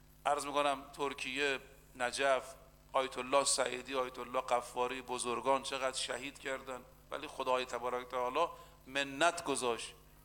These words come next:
مستضعفین رو نجات داد. اینا از زندان بیرون اومدن، از تبعید بیرون اومدن، امام به، عرض می‌کنم، اون جایگاه خودش رسید،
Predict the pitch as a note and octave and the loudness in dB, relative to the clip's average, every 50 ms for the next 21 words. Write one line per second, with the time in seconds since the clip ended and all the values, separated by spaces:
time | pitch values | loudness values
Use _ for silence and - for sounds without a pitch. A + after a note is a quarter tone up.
0 | C#3 B2 B2+ C3 - - - C3+ C3 - - C3+ C3+ B2+ C#3+ D#3+ D#3+ D#3 D#3 D3 | -10 -4 0 2 2 2 2 0 0 0 0 -2 -4 -4 -6 -8 -4 -4 -4 -4
1 | C#3+ C3 B2 D3+ D#3 D3 C#3 - - - G#2+ - - - - - - - - - | -4 -4 -2 0 2 2 0 -2 -8 -14 -14 -14 -14 -18 -18 -20 -20 -20 -20 -20
2 | - - - - - C#3 B2+ C3+ C#3 C3+ C3 B2 B2+ B2 A#2+ A#2 A#2+ C3 C3 C3 | -20 -20 -20 -18 -12 -6 -2 0 2 2 2 0 -2 -2 -2 0 0 0 0 0
3 | A#2+ A#2+ B2+ C3+ C3+ B2+ B2+ B2+ B2 A#2+ A#2+ A#2+ A#2 - - A2+ A2 - - - | -2 -8 -6 -4 0 0 0 2 0 -2 -2 -4 -4 -4 0 0 0 0 -2 -8
4 | C3+ B2 - B2 A#2+ B2 B2+ B2 A#2+ A#2+ A#2+ A#2 A#2+ A#2+ - C3 A#2+ A#2 B2 B2 | -8 -8 -8 -10 -8 -4 -2 -2 -2 -2 -4 -6 -6 -8 -8 -8 -4 0 2 0
5 | B2 A#2+ A2+ A#2 A2+ G#2+ - - - - - - - - - - - - A2 A2+ | 0 0 -4 -8 -8 -8 -10 -16 -20 -20 -20 -20 -20 -20 -18 -8 -2 0 2 2
6 | A#2 A2+ A2+ A2+ A#2 A#2 A#2 A#2 B2 - - - - - - C#3 B2+ B2 A#2+ A2 | 0 -2 -6 -6 -4 -4 -4 -6 -8 -12 -18 -20 -18 -14 -10 -10 -8 -8 -6 0
7 | A2+ A#2 A#2 A2+ A2 A2 A2 B2 B2+ B2 A#2+ A2+ - C3+ C#3 C3+ C3+ - A#2+ A#2 | 4 6 6 6 6 6 6 6 6 6 6 2 0 -2 0 -2 -2 -4 -4 -4
8 | B2+ A#2+ - - B2+ A#2+ | -4 -2 -2 -2 -4 -6